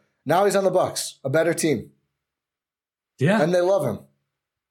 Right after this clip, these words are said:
Speaker 2: He's great. He's back home. He loves Milwaukee.
Speaker 1: Yeah. I have a good quote from him, but you, you keep going first.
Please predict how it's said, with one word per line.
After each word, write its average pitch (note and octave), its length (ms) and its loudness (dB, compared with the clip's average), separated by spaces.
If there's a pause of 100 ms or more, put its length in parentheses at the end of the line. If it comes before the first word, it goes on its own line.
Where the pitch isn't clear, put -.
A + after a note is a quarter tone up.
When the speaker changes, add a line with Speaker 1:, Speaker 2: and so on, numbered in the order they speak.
(380)
Speaker 2:
He's D3+ 200 0
great. F#3 280 0
He's D3+ 140 0
back E3+ 260 2
home. G3 200 2
He E3+ 60 2
loves D3+ 260 0
Milwaukee. E3 580 0
Speaker 1:
Yeah. C#3+ 360 0 (200)
I C3+ 120 2
have D3 140 2
a D3 60 4
good C#3+ 200 0
quote C#3+ 320 0
from A#2 120 -6
him, G#2+ 160 -4
but G#2 140 -6
you, B2 160 0
you B2 140 2
keep C#3 240 0
going A#2+ 280 4
first. - 480 -12